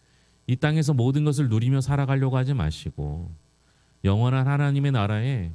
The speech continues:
보화를 쌓아두며 그 나라를 꿈꾸며 그 나라를 준비하며 살아가는 삶을 살아야 할 것입니다. 이것이 우리가 살아가는 방법이 될 것입니다. 기도하겠습니다. 하나님 아버지,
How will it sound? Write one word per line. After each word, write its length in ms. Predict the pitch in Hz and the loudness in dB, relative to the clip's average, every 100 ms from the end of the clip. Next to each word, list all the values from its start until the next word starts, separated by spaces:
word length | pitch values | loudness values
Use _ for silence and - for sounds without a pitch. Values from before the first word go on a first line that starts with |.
| - | -6
보화를 420 | 113 120 127 131 | 0 2 2 0
쌓아두며 680 | 123 135 131 131 78 76 73 76 _ _ _ _ | 0 0 0 -2 -4 -4 -6 -10 _ _ _ _
그 100 | 113 | 0
나라를 340 | 117 117 120 | 0 2 0
꿈꾸며 680 | 117 135 131 131 127 143 110 80 _ _ - | 0 -2 -4 -2 0 0 -2 -4 _ _ -4
그 100 | 127 | 0
나라를 360 | 131 131 131 | 0 0 0
준비하며 580 | 131 120 113 120 120 120 | 0 -2 0 0 0 0
살아가는 440 | 117 127 127 120 120 | -2 -2 -2 -2 -4
삶을 320 | 131 123 120 | -2 -2 -2
살아야 400 | - 120 117 104 | -4 -2 -2 -2
할 80 | 117 | -2
것입니다. 600 | 90 - 85 76 71 71 73 - | -6 -8 -8 -8 -8 -10 -12 -8
이것이 320 | 113 113 135 | -4 -2 -2
우리가 440 | 104 92 107 95 - _ _ | -4 -2 -2 -4 -6 _ _
살아가는 680 | - - 131 127 120 123 85 - _ _ | -14 -4 0 2 2 2 0 -2 _ _
방법이 720 | - 104 104 107 90 95 160 - _ | -2 0 2 0 2 2 0 -4 _
될 160 | - 90 | -2 0
것입니다. 640 | - 87 80 73 69 73 - _ _ | 0 -2 0 -2 -2 -6 -8 _ _
기도하겠습니다. 840 | - 90 85 82 - 76 73 76 76 - _ _ _ _ _ _ _ _ _ _ - _ - _ _ _ _ | -2 0 0 -2 -2 -2 -2 -4 -6 -10 _ _ _ _ _ _ _ _ _ _ -20 _ -20 _ _ _ _
하나님 340 | 117 120 113 | 0 2 2
아버지, 520 | 104 101 98 - 98 | 2 2 0 2 0